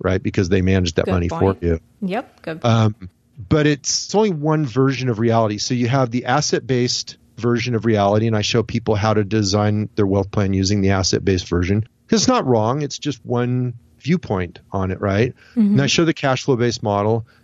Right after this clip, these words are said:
Speaker 1: and then I show one other model, which is what I'll call the lifestyle-based model,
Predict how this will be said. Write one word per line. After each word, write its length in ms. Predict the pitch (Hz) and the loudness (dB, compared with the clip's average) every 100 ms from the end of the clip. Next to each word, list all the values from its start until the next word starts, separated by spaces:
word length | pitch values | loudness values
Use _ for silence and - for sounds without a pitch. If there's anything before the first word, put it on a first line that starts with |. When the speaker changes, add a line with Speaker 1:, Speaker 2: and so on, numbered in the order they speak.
| _ | _
Speaker 1:
and 120 | 135 131 | 0 2
then 60 | |
I 60 | 139 | 2
show 260 | - 160 | 2 2
one 220 | 147 143 135 | 2 2 2
other 160 | 139 | 0
model, 400 | 120 110 104 104 | 0 0 0 0
which 280 | 104 110 - | -2 -6 -6
is 280 | 113 104 95 | -4 -2 -2
what 100 | 104 | -2
I'll 80 | 104 | 0
call 180 | 117 | 0
the 60 | 101 | 0
lifestyle-based 720 | 101 104 - 104 87 92 - | 0 0 0 -2 0 -2 -4
model, 400 | 92 90 80 85 | -4 -2 -4 -8